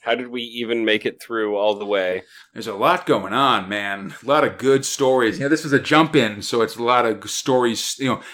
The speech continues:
Speaker 2: everything's starting new this episode, so that's pretty cool. But the question is, what were your top and bottom thrills?
Speaker 1: So, you know, I'm gonna say I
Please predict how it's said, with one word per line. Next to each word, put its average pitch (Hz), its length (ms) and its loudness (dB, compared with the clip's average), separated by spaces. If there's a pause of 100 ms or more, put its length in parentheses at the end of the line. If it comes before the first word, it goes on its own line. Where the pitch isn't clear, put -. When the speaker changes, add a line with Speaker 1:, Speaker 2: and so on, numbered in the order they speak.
(140)
Speaker 2:
everything's 170 560 2
starting 151 320 2
new 156 160 4
this 123 200 0
episode, 104 520 -4
so - 100 -2
that's 127 120 0
pretty 120 220 -6
cool. 127 320 -4 (380)
But 156 280 6 (180)
the 139 120 2
question 151 600 0
is, 127 440 2
what 143 320 4
were 139 100 2
your 139 140 4
top 131 280 4
and 123 80 -2
bottom 117 260 2
thrills? - 560 -10 (300)
Speaker 1:
So, - 160 -6
you 151 60 4
know, 156 280 8
I'm 147 140 2
gonna 147 220 4
say 131 500 2
I 139 580 0